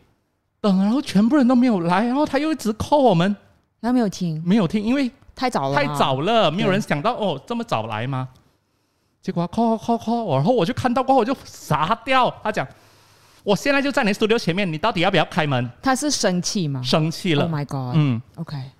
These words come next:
Speaker 1: 然后我们一来到，我就跟她讲，“Sorry，我已经来不及来了，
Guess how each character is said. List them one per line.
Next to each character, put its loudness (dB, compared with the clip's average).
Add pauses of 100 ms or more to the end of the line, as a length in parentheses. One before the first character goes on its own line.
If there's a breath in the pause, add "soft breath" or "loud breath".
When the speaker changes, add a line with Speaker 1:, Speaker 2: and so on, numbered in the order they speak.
(180)
Speaker 1:
然 -4
后 -2
我 -2
们 -4
一 0
来 0
到， 0
我 -2
就 -2
跟 -2
她 2
讲， -2
“Sorry， 0
我 2
已 0
经 -4
来 0
不 -4
及 -4
来 -2
了， 0